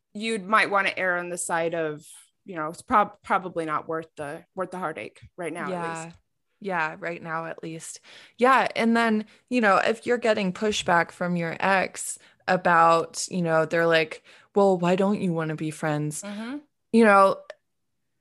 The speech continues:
Speaker 2: uh, seeing whether your ex respects your boundaries and telling them, you know, "Hey, I need time to get to that point."
Speaker 1: Mm-hmm.
Speaker 2: Like,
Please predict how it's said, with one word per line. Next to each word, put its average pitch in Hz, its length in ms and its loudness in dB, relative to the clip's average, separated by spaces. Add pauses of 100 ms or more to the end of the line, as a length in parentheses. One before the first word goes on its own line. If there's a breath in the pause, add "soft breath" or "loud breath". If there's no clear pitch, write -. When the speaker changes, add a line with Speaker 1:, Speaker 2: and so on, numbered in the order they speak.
(160)
Speaker 2:
uh, 208 420 8 (220)
seeing 254 560 2 (120)
whether 202 340 4
your 202 300 0
ex 185 340 0
respects 175 600 0
your 196 100 0
boundaries 208 960 -2 (500 soft breath)
and 185 200 4
telling 190 400 2
them, 180 280 2
you 196 60 -2
know, 175 140 2
"Hey, 175 400 0
I 180 120 -2
need 185 240 -4
time 170 580 -2
to 233 140 -4
get - 380 -4
to 254 140 -6
that 262 240 -4
point." 277 480 -6 (300 loud breath)
Speaker 1:
Mm-hmm. 196 580 -10
Speaker 2:
Like, 214 460 4